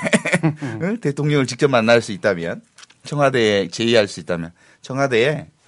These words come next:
기도방 내지는 명상할 수 있는 공간을 하나 만들어서, 어, 최고위 지도자가 좀 안정감 있게 그 심리적 마음 처리, 응? 마음 다스기를 좀 잘했으면 좋겠다. 뭐 이런 생각을 하게 돼요.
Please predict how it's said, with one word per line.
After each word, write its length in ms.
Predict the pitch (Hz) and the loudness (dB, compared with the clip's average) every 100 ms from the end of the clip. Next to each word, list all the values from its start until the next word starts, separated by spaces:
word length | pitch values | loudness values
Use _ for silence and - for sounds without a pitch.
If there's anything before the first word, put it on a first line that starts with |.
| _ _ | _ _
기도방 640 | - 127 151 151 143 127 110 | -10 0 0 2 2 2 0
내지는 400 | 113 110 117 101 | -4 -4 -6 -4
명상할 1040 | 87 95 98 147 190 180 151 135 147 139 | -4 -4 -4 -2 -2 -2 -4 -6 -8 -10
수 180 | 131 139 | -10 -10
있는 180 | 120 110 | -8 -8
공간을 360 | 98 98 90 | -10 -10 -8
하나 140 | 90 87 | -10 -12
만들어서, 680 | 82 82 82 87 135 143 - _ - | -12 -14 -10 -10 -8 -10 -12 _ -20
어, 260 | - - - | -16 -16 -14
최고위 380 | - 160 151 120 | -8 -4 -2 -4
지도자가 500 | 113 107 104 98 92 | -6 -8 -4 -4 -4
좀 160 | 92 - | -8 -8
안정감 680 | - 104 117 170 175 160 131 | -6 -4 0 0 4 4 2
있게 540 | 113 - 107 110 113 _ _ _ _ _ | -2 -2 0 0 -2 _ _ _ _ _
그 400 | - 80 67 - | -20 -18 -16 -12
심리적 680 | - 170 175 160 151 127 _ | -6 -2 0 4 4 2 _
마음 400 | - 107 113 139 | -4 2 2 2
처리, 480 | 139 - 92 82 - _ _ - | -4 -4 -4 -8 -16 _ _ -18
응? 240 | 104 113 | -12 -12
마음 300 | 92 101 113 | -4 -2 0
다스기를 400 | 110 101 101 92 | 0 -2 -4 -10
좀 180 | 87 90 _ _ _ | -12 -14 _ _ _
잘했으면 420 | 110 143 175 349 | -2 -2 -2 -6
좋겠다. 500 | 302 180 196 131 87 _ _ _ _ | -4 4 6 4 2 _ _ _ _
뭐 100 | 113 | -8
이런 220 | 123 135 | -6 -4
생각을 420 | 127 117 107 101 | -4 -2 -2 -4
하게 160 | 117 131 | -8 -6
돼요. 300 | 107 85 170 | -6 -6 -8